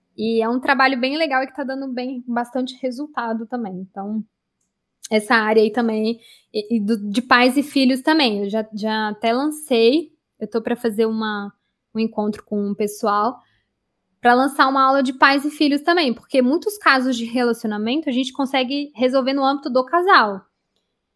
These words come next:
Mas quando vai pra pai e mãe, aí já é outro universo das constelações familiares, os, as leis sistêmicas que se aplicam aos casais são aplicadas de forma diferente na relação de pais e filhos, então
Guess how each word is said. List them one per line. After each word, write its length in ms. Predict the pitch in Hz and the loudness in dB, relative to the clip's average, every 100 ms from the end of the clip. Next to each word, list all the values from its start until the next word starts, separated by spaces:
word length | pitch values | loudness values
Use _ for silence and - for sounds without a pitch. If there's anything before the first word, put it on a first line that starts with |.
| _ | _
Mas 200 | 262 269 | -2 0
quando 280 | - 392 453 | 6 6 6
vai 180 | 311 302 | 4 4
pra 140 | 269 | -2
pai 220 | - 233 | 0 0
e 40 | 220 | 2
mãe, 340 | 233 294 269 - | 2 0 -4 -6
aí 260 | 214 226 | -4 -2
já 120 | 220 | -2
é 100 | 220 | -4
outro 600 | 196 208 240 254 247 240 | -2 0 2 2 0 -2
universo 540 | 220 214 196 208 202 - | -2 -2 -4 -6 -6 -10
das 140 | 196 | -14
constelações 680 | - 202 - 196 196 190 185 | -12 -14 -10 -10 -10 -12 -10
familiares, 680 | 202 226 254 220 208 202 196 | -6 -2 0 0 -4 -6 -10
os, 120 | 220 214 | -16 -6
as 180 | 214 196 | -4 0
leis 380 | 226 262 302 302 | 2 4 2 -2
sistêmicas 760 | 247 - 233 226 220 208 214 | -10 0 2 2 0 -2 -8
que 120 | - | -10
se 100 | - | -4
aplicam 440 | 240 233 262 262 247 | -2 0 -2 -2 -2
aos 140 | 233 | -4
casais 540 | - 240 214 208 202 - | -4 -2 0 -2 -4 -4
são 340 | 262 285 262 - _ _ | 0 0 -2 -8 _ _
aplicadas 600 | 226 226 233 - 220 220 | -8 -6 -4 0 2 0
de 80 | 202 | -4
forma 320 | 196 214 214 | -6 -4 -4
diferente 560 | 208 196 - 226 214 - | -4 -6 -6 -4 -4 -6
na 80 | 208 | -6
relação 340 | 208 208 208 | -6 -8 -8
de 120 | 208 | -10
pais 360 | - 214 214 208 | -2 0 0 -2
e 60 | 247 | -6
filhos, 540 | - 240 240 233 214 | -6 -2 0 0 0
então 400 | 220 214 220 240 | -2 -2 -4 -4